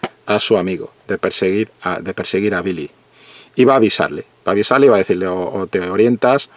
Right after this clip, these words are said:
o te dejas absorber por el sistema como estoy haciendo yo para poder trepar y progresar y sobrevivir dentro del sistema, o si sigues por el mismo camino, yo voy a ser el perro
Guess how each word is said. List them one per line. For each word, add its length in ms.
o 140
te 220
dejas 320
absorber 420
por 140
el 80
sistema 440
como 200
estoy 220
haciendo 340
yo 220
para 200
poder 400
trepar 540
y 100
progresar 640
y 40
sobrevivir 640
dentro 300
del 80
sistema, 540
o 360
si 160
sigues 240
por 160
el 60
mismo 180
camino, 440
yo 260
voy 140
a 60
ser 140
el 140
perro 400